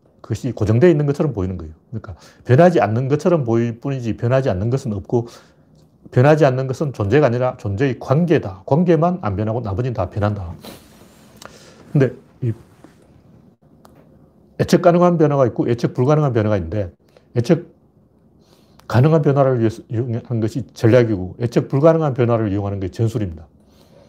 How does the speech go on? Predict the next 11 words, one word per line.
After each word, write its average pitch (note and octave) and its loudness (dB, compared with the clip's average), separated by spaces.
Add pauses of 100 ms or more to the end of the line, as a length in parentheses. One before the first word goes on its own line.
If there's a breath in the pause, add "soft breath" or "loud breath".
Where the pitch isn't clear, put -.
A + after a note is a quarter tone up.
(240 loud breath)
근데 G2 -4
우리는 C#3+ -2 (300 soft breath)
진보는 D3+ 4
전략이고 A#2 2
보수는 A#2+ -4
전술이다. G#2 -6 (1000)
그런 A2 0
얘기고 F2+ -10 (960)
이, F#2 -6 (120)
이과 A2 0
연결해서 G#2+ -2